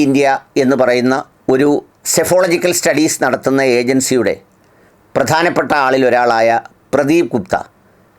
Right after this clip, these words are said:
കണ്ണീരണിഞ്ഞുകൊണ്ട് തൻ്റെ മുഖം തുടയ്ക്കുന്ന കാഴ്ചയാണ് കണ്ടത്. എക്സിറ്റ് പോൾ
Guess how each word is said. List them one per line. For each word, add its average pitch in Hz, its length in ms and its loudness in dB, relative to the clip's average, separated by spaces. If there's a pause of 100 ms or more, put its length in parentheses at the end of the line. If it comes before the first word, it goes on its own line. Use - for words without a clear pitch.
(140)
കണ്ണീരണിഞ്ഞുകൊണ്ട് 127 840 0 (500)
തൻ്റെ 123 300 2 (340)
മുഖം 139 340 0
തുടയ്ക്കുന്ന 110 420 0
കാഴ്ചയാണ് 101 540 -2
കണ്ടത്. 78 260 -10 (760)
എക്സിറ്റ് - 340 -4
പോൾ 156 160 2